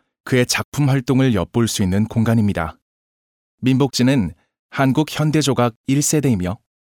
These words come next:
미술사적 명성을 확립한 양주 출신 작가로서 어머니의 사랑, 가족 간의 조화를 무한한 영감의 대상으로 삼아 작업하였습니다. 양주시립 민복진 미술관은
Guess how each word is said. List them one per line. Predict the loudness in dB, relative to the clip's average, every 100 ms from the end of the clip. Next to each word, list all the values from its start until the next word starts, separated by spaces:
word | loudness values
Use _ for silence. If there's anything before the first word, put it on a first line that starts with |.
| _ _ _ _ _
미술사적 | -2 0 0 0 0 0 2
명성을 | 2 0 2 0 0
확립한 | 0 -2 -2 -2 -2 -2 _ _
양주 | -2 0 0 -2
출신 | -2 0 0 0
작가로서 | -2 -4 -2 -2 -2 -4 -6 -8 _ _ _ _ _ _ _ _ _
어머니의 | 0 2 4 2 2 0
사랑, | -2 -4 -4 -6 _ _ _ _ _ _ _ -4
가족 | -2 0 0
간의 | 2 0
조화를 | -2 -4 -2 0 0 -2 -8 _ _
무한한 | -6 -2 0 2 2
영감의 | 2 2 2 0
대상으로 | 0 -2 -4 -4 -6
삼아 | -6 -6 -6 -8 _ -10
작업하였습니다. | -6 -4 -4 -4 -4 -6 -8 -8 -10 -16 _ _ _ _ _ _ _ _ _ _ _ 0
양주시립 | 0 2 0 0 0 -2 -4
민복진 | -2 0 0 -2 -2 0 2
미술관은 | 0 0 -2 0 0 -2